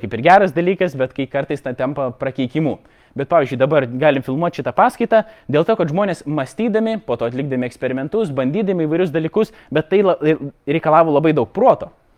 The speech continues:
sugebėjo padaryt kažką, kažką tokio, kas man yra nesuvokiama. Aš niekad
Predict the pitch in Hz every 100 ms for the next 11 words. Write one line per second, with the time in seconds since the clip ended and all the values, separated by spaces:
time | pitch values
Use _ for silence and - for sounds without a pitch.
0 | _ _ _ _ - 151 139 214 214 170
1 | 151 202 - 147 - 180 107 - _ _
2 | _ _ 151 131 208 180 180 127 104 151
3 | 170 175 190 175 156 - 185 127 98 95
4 | 190